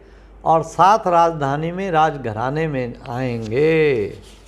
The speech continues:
अच्छा, तो बाप दादा की दिल की आश को तो सभी जानते हो, समान और संपूर्ण। ये दो शब्द सदा चेक करो, क्या बाप की आशा पूर्ण की?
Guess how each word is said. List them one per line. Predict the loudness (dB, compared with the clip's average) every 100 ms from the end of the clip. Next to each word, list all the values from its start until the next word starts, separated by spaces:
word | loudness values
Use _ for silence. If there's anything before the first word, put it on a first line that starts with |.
| -20 -20 -20 -20 -20 -20 -20 -12
अच्छा, | -12 -12 -4 2 4 4 0 -4 -12 -20 -20 -20 -20 -20 -20 -20 -20 -20 -20 -20 -20 -20 -20 -20 -20 -20 -10
तो | -8
बाप | 2 2 2 2
दादा | 2 2 0
की | 0 -4
दिल | -2 -2
की | -4 -4 0
आश | 2 2 -2
को | -8 -6
तो | -4 -6
सभी | -4 -4 -2
जानते | 0 0 0 -2 -2
हो, | -2
समान | -4 -8 -2 0 0 0
और | -2
संपूर्ण। | -4 -6 -8 -6 -2 0 0 -2 -8 -20 -20 -20 -20 0
ये | 0 2
दो | 2 2
शब्द | 2 2 0
सदा | -4 -2 2 2
चेक | 2 -2 -2 -2
करो, | -2 0 -2 -10 -20 -20 -20 -20 -20 -20 -20 -20 -20 -20 -20 -20 -20 -2
क्या | 4 4
बाप | 4 2 2 -2
की | -2 4
आशा | 4 2 -2 -2
पूर्ण | -2 -2 -2 -4
की? | -6 -4 -2 -2